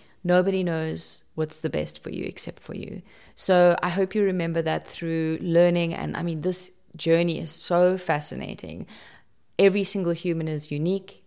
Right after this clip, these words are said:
Everybody's journey is different. Go out there with the intention of learning, but understand that ultimately you are your, you know best.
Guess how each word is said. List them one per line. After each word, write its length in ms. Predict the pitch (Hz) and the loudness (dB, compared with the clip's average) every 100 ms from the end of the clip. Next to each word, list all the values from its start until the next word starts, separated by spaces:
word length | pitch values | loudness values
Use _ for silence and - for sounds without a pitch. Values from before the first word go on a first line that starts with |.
| _ | _
Everybody's 420 | 185 170 165 160 | -4 -2 -4 -4
journey 320 | 151 170 165 156 | -2 0 0 -4
is 120 | 151 | -2
different. 500 | 170 165 175 170 - - - - _ - | -2 -2 -2 -4 -8 -20 -20 -20 _ 2
Go 260 | 185 254 - | 6 6 4
out 260 | 185 175 | 2 2
there 180 | - 165 | 0 0
with 140 | 156 156 | 0 -4
the 120 | 160 | -4
intention 680 | 160 151 190 185 185 180 | -6 -6 -4 -4 -2 -4
of 180 | 165 147 | -4 -4
learning, 540 | 160 - 69 76 - 175 - _ - | -2 0 -2 -6 -10 -16 -20 _ -4
but 140 | 170 - | -2 0
understand 640 | 208 220 - - 170 151 | 2 2 0 -2 -4 -4
that 160 | 156 - | -6 0
ultimately 760 | 196 220 - 170 - - - 175 _ | 0 0 -2 -6 -8 -10 -12 -14 _
you 560 | 170 165 190 214 208 208 - | -8 -4 0 2 2 -2 -4
are 140 | 165 | -4
your, 480 | 156 156 151 151 151 - _ _ | -2 -2 -2 -4 -6 -16 _ _
you 220 | - 175 214 | -2 2 4
know 180 | 185 | 4
best. 520 | 165 - - - - | 2 -2 -4 -6 -8